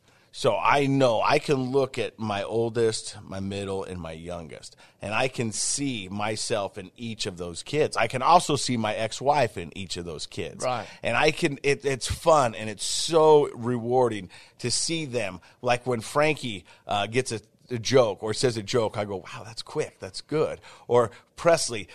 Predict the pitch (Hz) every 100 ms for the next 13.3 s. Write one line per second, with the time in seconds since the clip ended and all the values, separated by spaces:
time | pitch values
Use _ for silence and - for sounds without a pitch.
0 | - 139 135 143 135 135 104 147 139 131
1 | 117 120 113 - 135 120 101 90 95 101
2 | - 147 - 135 113 120 120 - 101 98
3 | 101 - 143 120 98 - - _ _ _
4 | _ - 139 147 - - 143 - 139 175
5 | 87 85 90 127 165 190 208 190 90 220
6 | 220 113 131 - - - - 156 160 156
7 | 123 160 185 143 117 139 131 - - 143
8 | 143 165 202 156 165 175 151 - 147 135
9 | 127 127 - 120 101 - 110 117 120 107
10 | 120 120 143 139 123 - _ _ _ -
11 | 117 104 113 123 110 90 - _ - 120
12 | 113 107 - 98 - 80 76 65 - 60
13 | - 78 69